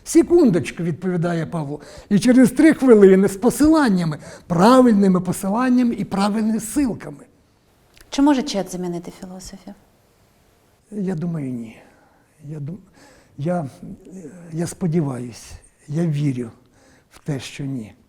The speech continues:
Speaker 1: Бо, ну, чат Джі Пі Ті, ви знаєте, можливо, я трішки буду, ем,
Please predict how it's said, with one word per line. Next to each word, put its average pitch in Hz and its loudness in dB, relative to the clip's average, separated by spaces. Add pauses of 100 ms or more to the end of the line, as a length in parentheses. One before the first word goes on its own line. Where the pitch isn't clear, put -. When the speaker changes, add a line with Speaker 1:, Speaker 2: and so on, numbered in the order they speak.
(600)
Speaker 1:
Бо, 165 0 (880)
ну, 226 -6
чат 220 -4
Джі 170 -6
Пі 202 -8
Ті, 208 -8
ви 185 -6
знаєте, 202 -2 (360)
можливо, 214 2
я 196 4
трішки 185 -4
буду, 160 -2
ем, 160 -8